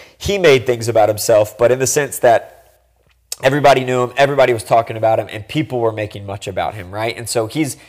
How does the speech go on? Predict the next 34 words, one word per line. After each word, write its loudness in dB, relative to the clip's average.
he's -6
just -4
well 4
known. 0
And -14
so -2
when -4
he -8
would -2
walk 2
into -6
cities, -6
he -10
would -4
sit -4
with -6
a -6
man -6
like -2
Zacchaeus, -4
who -6
was -4
a -6
rich -4
man. -10
He -8
was -6
not -2
lacking. -2
Most, -4
most 2
likely 0
had -2
servants, -2